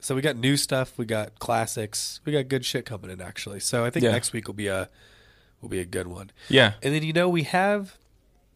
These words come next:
Speaker 1: a merch drop on the way, too.
Speaker 2: Yeah. Should we tease it?
Speaker 1: Maybe we should put, maybe, do we put it in Discord on Friday?
Speaker 2: Well, we're waiting for the last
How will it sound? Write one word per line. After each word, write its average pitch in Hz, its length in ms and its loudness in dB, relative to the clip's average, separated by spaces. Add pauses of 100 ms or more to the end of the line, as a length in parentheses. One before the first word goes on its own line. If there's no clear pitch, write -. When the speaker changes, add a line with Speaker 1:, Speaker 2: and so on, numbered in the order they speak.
(1000)
Speaker 1:
a 127 100 -2
merch 139 400 2
drop 90 300 -6
on 92 140 -6
the 95 80 -4
way, 92 220 -4
too. 98 400 -8 (140)
Speaker 2:
Yeah. 135 280 2
Should 131 140 -2
we 127 80 0
tease 139 220 4
it? 269 180 6 (880)
Speaker 1:
Maybe 127 140 -4
we 247 100 2
should 160 220 0
put, 120 180 -6
maybe, 143 420 -2
do 117 140 0
we 127 100 0
put 127 220 -4
it 151 140 0
in 120 300 -6 (580)
Discord 127 400 -2
on 156 140 -2
Friday? 180 480 0 (440)
Speaker 2:
Well, 143 140 8
we're 151 100 8
waiting 156 300 6
for 156 180 2
the 135 120 4
last 127 400 4